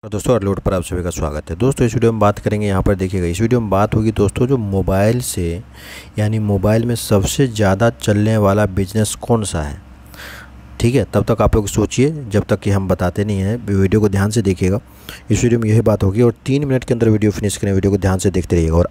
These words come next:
आपके लिए बहुत इंपॉर्टेंट, बहुत काम की जानकारी। चलिए, सब मोबाइल में सबसे ज़्यादा चलने वाला बिजनेस कौन सा है,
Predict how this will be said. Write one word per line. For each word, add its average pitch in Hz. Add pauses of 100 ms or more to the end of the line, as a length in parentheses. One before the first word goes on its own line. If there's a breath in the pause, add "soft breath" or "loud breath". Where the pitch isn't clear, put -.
आपके 104
लिए 117
बहुत 107
इंपॉर्टेंट, 113
बहुत 98
काम 98
की 92
जानकारी। 85 (500 loud breath)
चलिए, 110
सब -
मोबाइल 107
में 131
सबसे 117
ज़्यादा 101
चलने 101
वाला 101
बिजनेस 95
कौन 113
सा 110
है, 104